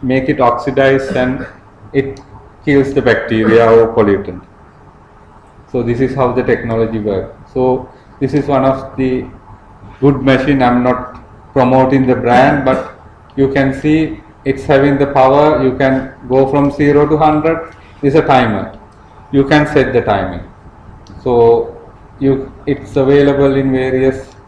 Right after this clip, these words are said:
voltages, and this is how you have to use it.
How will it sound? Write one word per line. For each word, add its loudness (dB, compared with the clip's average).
voltages, 2
and -2
this 0
is 0
how 0
you 2
have -2
to -4
use -4
it. -16